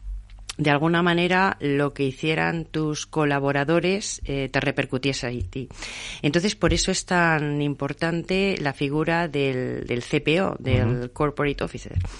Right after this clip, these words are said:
Speaker 1: Purchase.
Speaker 2: Sí, eh, porque, mm, eh,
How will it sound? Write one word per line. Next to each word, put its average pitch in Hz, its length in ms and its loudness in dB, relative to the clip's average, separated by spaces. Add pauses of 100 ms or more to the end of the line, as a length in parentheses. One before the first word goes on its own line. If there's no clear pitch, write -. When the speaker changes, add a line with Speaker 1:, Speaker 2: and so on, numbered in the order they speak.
(160)
Speaker 1:
Purchase. - 560 -4 (400)
Speaker 2:
Sí, 101 240 0 (240)
eh, 107 180 6
porque, 104 380 2
mm, 98 560 -4 (260)
eh, 92 560 -12